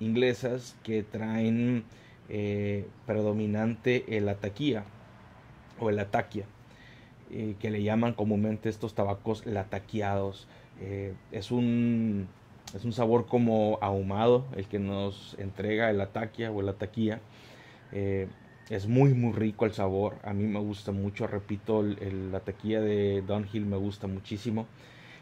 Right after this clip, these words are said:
Y hay quienes consideran que es pertinente tener una pipa para este tipo de, para este tipo de, de, de tabacos,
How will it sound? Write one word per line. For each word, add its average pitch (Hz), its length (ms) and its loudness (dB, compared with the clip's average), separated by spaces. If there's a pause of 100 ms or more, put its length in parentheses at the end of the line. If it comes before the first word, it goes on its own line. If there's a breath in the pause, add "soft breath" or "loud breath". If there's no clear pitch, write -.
(140 loud breath)
Y 120 580 4 (380)
hay 117 180 0
quienes 127 600 4 (180)
consideran 110 640 2
que 107 240 0
es 101 160 -6 (220)
pertinente 110 800 0 (500 loud breath)
tener 104 300 0
una 113 240 0
pipa 113 380 -2
para 101 320 2
este 101 280 -2
tipo 104 400 -2
de, 104 400 2 (340)
para 104 160 0
este 104 200 -4
tipo 113 300 0
de, 113 200 4 (140)
de, 101 880 0 (420)
de 107 80 -4
tabacos, 135 520 0